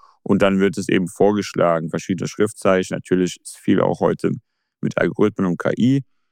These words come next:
aber die benutzen im Prinzip unser Alphabet, ja, mehr oder weniger. Ich mache das jetzt sehr vereinfacht. In, äh, Taiwan ist es zum Beispiel nicht so. Da gibt es so ein spezielles, äh, phonetisches System mit so, mit so, sieht aus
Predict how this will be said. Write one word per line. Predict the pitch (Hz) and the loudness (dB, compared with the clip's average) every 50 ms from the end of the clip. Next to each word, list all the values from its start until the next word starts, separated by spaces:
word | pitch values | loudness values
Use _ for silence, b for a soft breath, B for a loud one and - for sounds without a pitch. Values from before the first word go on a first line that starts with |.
| _ _ _ _ _ _ - | _ _ _ _ _ _ -2
aber | - 90 92 87 82 - - _ _ - | 0 2 2 2 2 -2 -6 _ _ -4
die | 101 | -2
benutzen | 92 80 87 92 95 104 - - - | 0 0 0 0 0 -2 -2 -4 -4
im | 110 - | -4 -2
Prinzip | - 101 101 - - 98 - | -2 -4 -2 -2 -2 -2 0
unser | - 101 101 - 87 - | 0 2 2 2 0 0
Alphabet, | - 90 95 - - 82 - - - 90 95 107 151 185 - - - _ _ _ _ _ _ _ | 0 0 0 0 0 -2 0 0 0 2 2 2 0 -2 -6 -12 -20 _ _ _ _ _ _ _
ja, | - 98 101 107 - | 0 2 2 0 0
mehr | - - 98 92 | -2 -2 0 0
oder | 85 85 | 0 0
weniger. | 82 90 92 98 101 101 123 147 151 147 _ _ _ _ _ _ | 2 2 2 2 2 0 0 0 -2 -6 _ _ _ _ _ _
Ich | _ - - - _ _ _ - | _ -18 -18 -18 _ _ _ -6
mache | - - - - | -6 -6 -6 -6
das | - - | -8 -6
jetzt | - - - - | -6 -6 0 2
sehr | 85 87 | 2 2
vereinfacht. | - - - 76 92 95 95 - 110 113 113 - - _ _ _ _ _ _ _ _ _ _ _ _ _ _ | 2 2 2 2 2 0 0 2 0 0 0 -2 -8 _ _ _ _ _ _ _ _ _ _ _ _ _ _
In, | - 92 98 95 98 98 95 92 90 87 - - _ _ _ _ _ | 2 4 4 4 4 2 2 0 0 0 -2 -4 _ _ _ _ _
äh, | - 87 90 87 82 78 | 0 2 2 2 0 -2
Taiwan | - - 98 113 123 120 117 104 | -2 0 2 2 4 2 0 0
ist | - - - | -2 -6 -10
es | - - | -14 -8
zum | - 104 | -4 -2
Beispiel | 95 87 - - _ - - | -2 -2 -2 -4 _ -6 -4
nicht | 87 92 107 117 - - - | -2 -2 -2 -2 -4 -10 -4
so. | - 131 135 131 | 0 0 2 2
Da | 127 - 107 | 2 0 -2
gibt | 87 87 95 - - | -2 -2 -6 -8 -10
es | - - | -10 -6
so | 101 | -4
ein | 95 95 | -4 -4
spezielles, | 92 - - - - - - 98 98 95 92 95 92 - - - _ _ _ _ _ _ _ _ _ _ _ _ _ _ _ _ _ _ _ _ | -4 -6 -8 -8 -8 -2 0 0 2 2 2 0 -2 -4 -8 -16 _ _ _ _ _ _ _ _ _ _ _ _ _ _ _ _ _ _ _ _
äh, | - 87 92 87 87 87 | -4 -2 -2 -2 -2 -4
phonetisches | - - 98 98 95 98 107 110 120 117 113 123 117 | -2 2 2 4 4 4 2 2 0 -2 -2 -4 -2
System | 120 113 110 - - - 117 113 107 | -2 -2 -2 -2 0 2 2 4 4
mit | 104 95 - | 2 0 0
so, | - 104 92 90 | 0 0 0 2
mit | 92 95 92 - - | 0 0 -2 -4 -6
so, | - 98 90 | -6 -4 -4
sieht | 90 - - - | -4 -4 -6 -4
aus | - - 98 | -2 -2 -2